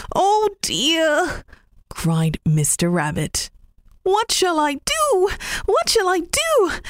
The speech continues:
You have broken my nice new knife. The little old man said that he was very sorry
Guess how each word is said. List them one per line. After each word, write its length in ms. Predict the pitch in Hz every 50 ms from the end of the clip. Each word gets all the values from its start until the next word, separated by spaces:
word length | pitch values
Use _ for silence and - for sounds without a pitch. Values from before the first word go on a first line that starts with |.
| - - - - -
You 280 | 262 240 254 339 539 640 494 440
have 220 | 349 240 - -
broken 500 | - - - 523 605 554 466 - 277 262
my 140 | 254 262 254
nice 600 | 254 254 247 269 330 453 605 640 539 - - -
new 300 | 190 175 185 220 269 330 392 453 480 539 659 831 740
knife. 340 | 370 233 - - - - - - _ _ _ _ _ _ _ - _ _ _ _ - - _ _ - _ _ _ _ _ _ _ - _ _ _ _ - _ -
The 120 | - 170
little 500 | 151 147 151 165 160 - 220 226 240 -
old 300 | - 202 196 202 220 233
man 440 | 220 214 214 202 185 185 185 185 185 180
said 320 | - - 202 196 196 - - - - - - - -
that 140 | - 302 285
he 180 | - 339 339
was 220 | 359 349 359 311 -
very 540 | 226 208 220 294 330 392 415 440 453 480 427
sorry 720 | - - - - - 294 320 403 415 349 220 160 165 170